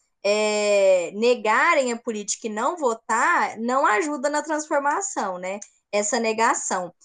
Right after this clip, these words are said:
E o que a gente tem visto aí nas últimas eleições é uma abstenção muito grande, né?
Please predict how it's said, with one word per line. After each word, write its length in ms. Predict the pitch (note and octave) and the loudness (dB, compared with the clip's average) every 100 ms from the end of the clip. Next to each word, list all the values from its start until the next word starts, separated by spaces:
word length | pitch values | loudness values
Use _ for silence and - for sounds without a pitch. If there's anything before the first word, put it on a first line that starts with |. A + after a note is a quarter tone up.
| _ _ | _ _
E 40 | A3+ | -2
o 40 | |
que 80 | A3+ | 0
a 40 | |
gente 240 | B3+ D#4 D#4+ | -2 -2 -4
tem 200 | D4+ D4+ | -4 -2
visto 320 | C4+ C4 - | -4 -4 -2
aí 100 | A3+ | 0
nas 180 | A3 A3+ | 0 -2
últimas 360 | A#3 A3+ G#3+ | -4 -6 -4
eleições 640 | G#3+ G3+ G3 - A3+ C#4+ C#4+ | -2 -2 -2 -2 -2 0 0
é 40 | |
uma 60 | A#3+ | -2
abstenção 680 | B3 - B3+ B3+ - C#4 D4 | -4 -4 -2 -2 0 2 2
muito 340 | C#4 C4 - | -2 -2 0
grande, 520 | G4 C#4 C4+ C#4 A3 | 2 4 2 0 -2
né? 220 | G3+ A3 | -4 -6